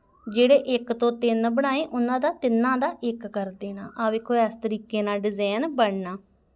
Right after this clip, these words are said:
ਜਿੰਨੇ ਵੀ ਤੁਹਾਡੇ ਕੋਲ ਕੁੰਡੇ ਹੋਣਗੇ ਤੁਸੀਂ ਇਹੀ ਅੱਠ-ਅੱਠ ਕੁੰਡਿਆਂ ਦਾ ਡਿਜ਼ਾਈਨ ਬਣਾਉਂਦੇ ਹੋਏ ਪਹਿਲੀ ਸਿਲਾਈ ਕੰਪਲੀਟ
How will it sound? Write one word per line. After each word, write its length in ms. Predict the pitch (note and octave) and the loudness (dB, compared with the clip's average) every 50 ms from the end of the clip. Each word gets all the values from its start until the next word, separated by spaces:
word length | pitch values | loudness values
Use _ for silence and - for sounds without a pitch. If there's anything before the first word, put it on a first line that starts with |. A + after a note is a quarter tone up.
| _ - _ _ _ _ _ _ _ _ _ _ - _ _ _ _ _ _ _ _ _ _ _ _ _ - | _ -20 _ _ _ _ _ _ _ _ _ _ -20 _ _ _ _ _ _ _ _ _ _ _ _ _ -10
ਜਿੰਨੇ 440 | G#3 G#3 C4 C4 B3+ B3 B3+ C4+ D4 | -4 0 2 2 2 2 2 2 0
ਵੀ 100 | E4 E4+ | -2 0
ਤੁਹਾਡੇ 300 | F4 F4+ F4+ D#4+ E4+ D4 | 0 0 2 2 0 4
ਕੋਲ 240 | - C4+ B3+ B3 A#3+ | 6 6 6 6 4
ਕੁੰਡੇ 380 | A#3+ B3+ A#3+ A#3 A3+ A3+ A3+ A#3+ | 2 0 2 4 6 6 6 6
ਹੋਣਗੇ 500 | A#3+ D4 D4+ D4 C4 A#3+ A#3 A3+ C#4 D4 | 6 2 0 2 2 0 2 4 2 2
ਤੁਸੀਂ 320 | - D#4 C#4+ C#4+ - C#4 - | 2 0 -8 -4 -4 -4 -4
ਇਹੀ 420 | - A#3+ A#3 A#3 A#3+ C#4+ D4+ D4 B3+ | 0 2 2 2 2 4 4 6 4
ਅੱਠ-ਅੱਠ 380 | A3+ A#3 - - C4 C#4 C#4 D4 | 4 4 0 -2 -2 -2 -2 0
ਕੁੰਡਿਆਂ 520 | C#4+ D4 C#4+ B3+ A#3 A3+ A3 G#3+ G#3+ G#3+ G#3+ | 0 2 4 4 6 6 4 4 4 2 2
ਦਾ 160 | A3+ C4+ D#4+ F4+ - - _ _ _ _ _ _ _ _ - A3+ | 2 2 2 0 -4 -14 _ _ _ _ _ _ _ _ -10 2
ਡਿਜ਼ਾਈਨ 500 | G#3+ C4+ B3+ A#3 C4 A#3+ A#3 A3+ A3+ A3 | 4 4 6 6 4 4 4 4 2 2
ਬਣਾਉਂਦੇ 460 | G#3+ B3 C4+ C#4 C#4+ B3+ A3 A3 A#3+ | 2 2 2 4 4 4 6 6 6
ਹੋਏ 200 | A#3+ B3+ C4 D4 C#4+ | 6 6 4 2 2
ਪਹਿਲੀ 440 | - - A3+ A3+ A3 A3+ B3+ C#4 | 2 0 0 2 2 2 0 0
ਸਿਲਾਈ 460 | C4+ C#4 - B3+ B3 A3+ A3 G#3 G#3 G3+ G#3 - | -2 -2 -2 0 2 2 2 2 0 -4 -8 -2
ਕੰਪਲੀਟ 680 | - A3+ A3+ G#3 A3 A#3 G#3+ G#3+ G#3 G3+ G3+ G#3 G#3 | -2 -2 -2 0 -4 -4 -2 -2 -2 -2 -6 -4 -2